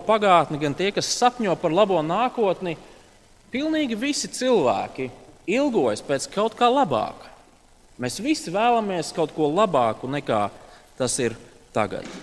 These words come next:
Un pat tad, kad mēs saviem draugiem uz jautājumu, kā tev iet, sakam, normāli, kā latvieši, mēs patiesībā visi zinām, ka ir lietas, iespējams, daudz lietas, kuras var būt labāk,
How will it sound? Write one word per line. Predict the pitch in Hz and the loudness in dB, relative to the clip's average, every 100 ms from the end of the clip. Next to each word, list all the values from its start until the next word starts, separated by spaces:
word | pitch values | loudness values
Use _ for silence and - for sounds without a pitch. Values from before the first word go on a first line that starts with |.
| - - - - - - | -18 -20 -20 -20 -20 -6
Un | 151 | 4
pat | 269 269 | 6 10
tad, | 320 320 | 8 8
kad | 240 | 6
mēs | 226 196 - - - - - | 6 4 4 -2 -10 -12 0
saviem | 190 180 165 | 2 4 6
draugiem | 220 247 214 190 160 139 - - - | 10 10 8 4 4 -2 -10 -18 -6
uz | 143 | 0
jautājumu, | 170 208 220 156 | 4 4 4 2
kā | 196 190 | 4 2
tev | 175 175 | 2 0
iet, | 202 | 0
sakam, | 214 208 165 151 | -2 -2 -2 2
normāli, | 220 262 240 202 165 156 | 6 6 6 6 6 4
kā | - 170 | 2 2
latvieši, | 185 208 185 143 - 180 - - - _ _ _ | 2 0 -2 -2 -4 -8 -10 -20 -20 _ _ _
mēs | 139 160 | -12 -6
patiesībā | - 269 240 190 220 196 180 | -2 0 0 -2 -2 0 0
visi | 170 247 - 240 202 | 0 -4 -4 -4 -2
zinām, | 302 220 123 | 0 0 -2
ka | - 143 | -4 -4
ir | - 277 196 | -2 -2 0
lietas, | 165 147 98 - - - - - _ _ _ - _ _ 117 | 0 0 -2 -10 -16 -18 -20 -20 _ _ _ -20 _ _ -14
iespējams, | 117 147 131 127 | -10 -8 -6 -2
daudz | 190 277 226 202 | 0 0 -2 -2
lietas, | 220 214 | -4 -4
kuras | - 202 165 - - - - | -6 -6 -6 -12 -16 -20 -4
var | 185 214 | -2 -2
būt | 226 254 | -2 0
labāk, | 233 113 - - | 0 -2 -6 -16